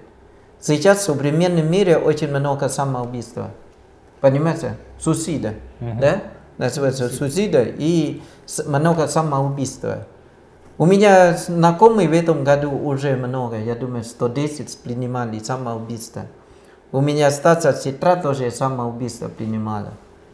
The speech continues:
Speaker 1: И младшая, а, как, младшая тетя, да, младшая сестра мамы тоже самоубийство. Младшая сестра папы тоже
Speaker 2: Это в
Speaker 1: самоубийство.
Speaker 2: Таиланде?
Speaker 1: Да, в Таиланде. Поэтому три человека.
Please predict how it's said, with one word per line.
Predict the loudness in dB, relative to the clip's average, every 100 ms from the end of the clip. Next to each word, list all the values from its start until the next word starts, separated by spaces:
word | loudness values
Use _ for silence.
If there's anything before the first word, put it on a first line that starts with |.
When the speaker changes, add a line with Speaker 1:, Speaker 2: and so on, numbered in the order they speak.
| -6
Speaker 1:
И | -2
младшая, | 2 2 4 2 2 2 4 2 -2 -8 -18 -20 -12
а, | -8 -4
как, | -4 -6 -10 -10
младшая | -4 2 2 2 0 -4 -8 -2
тетя, | 0 0 -2 -2
да, | -2 -4 -4
младшая | -2 0 0 -2 -6
сестра | -8 -4 -4
мамы | 0 0 -2 -2
тоже | -2 -2 -2
самоубийство. | -4 -4 -4 -6 -6 -8 -8 -8 -8 -12 -20 -20 -20 -18 -2
Младшая | 0 2 2 2 0
сестра | 0 -4 0 0
папы | 4 4 4 -2
тоже | -2 -2 -2
Speaker 2:
Это | -4
в |
Speaker 1:
самоубийство. | -2 0 2 0 -2 2
Speaker 2:
Таиланде? | 4 4 4 2 0 4
Speaker 1:
Да, | 6 6 2 -12 -2
в |
Таиланде. | 0 4 2 2 -2 -2
Поэтому | 0 2 4 2 0 -2
три | 0 0 0
человека. | -2 -2 0 -4